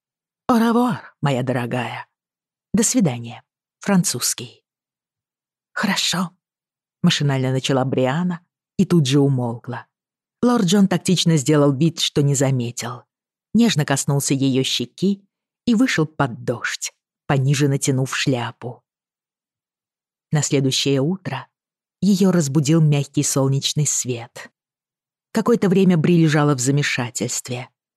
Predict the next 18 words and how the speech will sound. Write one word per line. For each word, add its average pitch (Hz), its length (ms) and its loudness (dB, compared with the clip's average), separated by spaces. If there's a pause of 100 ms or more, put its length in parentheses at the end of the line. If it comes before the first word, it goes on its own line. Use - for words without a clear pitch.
(200)
Что-то - 400 -2
не 151 160 2
так. - 580 -12 (920)
«Мама, 370 300 2
мама!» 302 460 2 (560)
В - 140 -18
поле 226 220 4
зрения 208 440 4
возникла 185 440 2
маленькая 180 540 4
чёрная 165 400 2
головка 156 500 2
с - 80 -6
кудряшками 147 680 0
и - 200 -4
горящими 143 580 2
карими 143 420 2
глазами. 127 760 -2